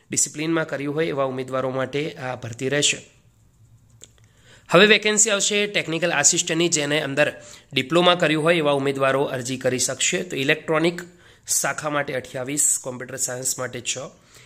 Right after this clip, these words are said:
ઇલેક્ટ્રિકલ માટે પાંચ, સિવિલ ચાર, મિકેનિકલ માટે બાર રહેશે. આ ઉપરાંત દોસ્તો આ જે ભરતી છે દરેકની અંદર ડિપ્લોમા માંગેલું છે, તો ડિપ્લોમા ઉમેદવારો માટે આ ખૂબ જ મોટી તક છે. હવે આગળ વાત કરીએ સાયન્ટિફિક આસિસ્ટન્ટની.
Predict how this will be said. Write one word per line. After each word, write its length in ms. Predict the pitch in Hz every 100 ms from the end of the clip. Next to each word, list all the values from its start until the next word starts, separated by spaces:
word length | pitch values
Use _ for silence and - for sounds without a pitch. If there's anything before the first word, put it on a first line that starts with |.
| _ 139
ઇલેક્ટ્રિકલ 580 | 151 170 180 190 196 -
માટે 560 | 147 143 143 143 143 - - _
પાંચ, 280 | 143 151 160 - - - - -
સિવિલ 400 | - 139 135 131
ચાર, 280 | - 139 147
મિકેનિકલ 520 | 135 131 131 131 127
માટે 340 | 123 117 120
બાર 260 | 120 117 123
રહેશે. 380 | 127 123 170 196 - - - - - -
આ 100 | 139
ઉપરાંત 320 | 185 190 202 202
દોસ્તો 480 | 196 - 202 240 - _ - -
આ 100 | 139
જે 140 | 151 175
ભરતી 340 | 151 147 165
છે 180 | - 180
દરેકની 460 | 156 147 156 160
અંદર 180 | 151 147
ડિપ્લોમા 440 | 143 131 135 147 151
માંગેલું 400 | 139 135 143 147
છે, 160 | 175
તો 100 | 147
ડિપ્લોમા 420 | 131 120 147 156
ઉમેદવારો 460 | 156 139 135 135 135
માટે 340 | 135 127 143
આ 100 | 135
ખૂબ 260 | 127 147 147
જ 160 | 151 135
મોટી 320 | 131 131 160
તક 240 | 156 143
છે. 300 | - 170 175 - - - - -
હવે 160 | 156 175
આગળ 200 | 170 196
વાત 220 | 196 196
કરીએ 160 | 196 202
સાયન્ટિફિક 880 | - 151 156 160 - 165 - 185 -
આસિસ્ટન્ટની. 840 | 135 135 - 151 - 127 113 110